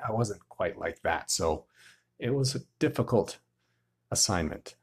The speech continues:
and it helped me overcome my fear of speaking out to strangers because that's what I,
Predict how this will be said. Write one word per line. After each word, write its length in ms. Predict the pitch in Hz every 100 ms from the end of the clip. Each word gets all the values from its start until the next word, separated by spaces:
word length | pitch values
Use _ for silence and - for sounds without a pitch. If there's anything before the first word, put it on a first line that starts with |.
| _
and 360 | 98 90 87 87
it 140 | 82
helped 220 | - 101
me 120 | - 87
overcome 340 | 90 87 101
my 100 | 104
fear 340 | 110 90 92
of 140 | 107 117
speaking 460 | - - 127 135
out 220 | 135 147 -
to 140 | 135
strangers 680 | 131 - 147 180 67 - -
because 280 | 107 95 98
that's 200 | 101 98
what 140 | 110
I, 80 | 104